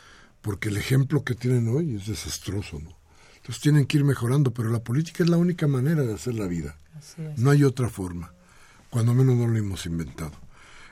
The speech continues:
Speaker 1: Esperanza Ríos de Xochimilco dice, "Ya no podemos permitir políticos tan ladrones, asesinos. Por eso el país está así. Por eso los políticos todos son iguales.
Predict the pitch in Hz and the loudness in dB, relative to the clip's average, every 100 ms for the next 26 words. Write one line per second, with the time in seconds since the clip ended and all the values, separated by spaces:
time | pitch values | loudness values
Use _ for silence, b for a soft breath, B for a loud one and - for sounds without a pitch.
0 | - 110 156 156 147 139 131 139 123 123 | -8 2 6 8 8 6 6 6 6 6
1 | 123 127 123 120 107 113 117 123 113 117 | 8 8 6 0 -2 0 2 2 2 0
2 | 123 - 123 110 B B B 151 165 156 | 0 2 0 -2 B B B 6 6 6
3 | 139 135 - 117 110 98 113 117 113 113 | 6 4 2 0 0 0 0 0 -2 -2
4 | 110 107 - 98 101 101 107 104 92 101 | -6 -6 -4 -4 -4 -2 -2 -4 -6 -6
5 | - 104 - 104 87 82 - B B B | -6 -4 -4 -6 -6 -14 -20 B B B
6 | B - 123 131 139 143 117 117 117 - | B -2 4 6 6 4 0 0 -2 -2
7 | 107 - 101 - 98 - B B B B | -6 -4 -6 -6 -8 -12 B B B B
8 | 127 139 - 143 120 - 113 123 123 113 | 4 4 4 2 2 0 0 0 -4 -6
9 | - 127 117 107 107 104 90 87 82 76 | -4 -2 -2 -2 -4 -4 -4 -4 -4 -8
10 | - | -16